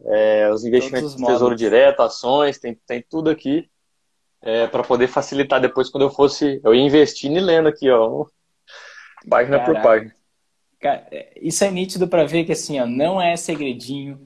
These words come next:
Speaker 2: não é mágica, é simplesmente método e comprometimento. Quem não tem método e não tem comprometimento não vai ter resultado.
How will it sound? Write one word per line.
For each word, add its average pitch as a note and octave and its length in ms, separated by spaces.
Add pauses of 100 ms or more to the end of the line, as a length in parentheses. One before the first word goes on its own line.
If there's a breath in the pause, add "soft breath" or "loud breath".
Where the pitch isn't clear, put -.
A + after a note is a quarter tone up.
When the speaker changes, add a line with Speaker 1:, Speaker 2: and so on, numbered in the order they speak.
(140)
Speaker 2:
não D#3 240
é D#3+ 100
mágica, D#3+ 680 (160)
é D#3 120
simplesmente F3 800
método E3+ 640
e A3+ 60
comprometimento. A#3 800 (480)
Quem G3+ 160
não G#3+ 120
tem F#3+ 160
método D#3 360
e D3 40
não D3 60
tem D3+ 160
comprometimento D#3 640
não G3 100
vai F#3 140
ter F3+ 120
resultado. F3+ 500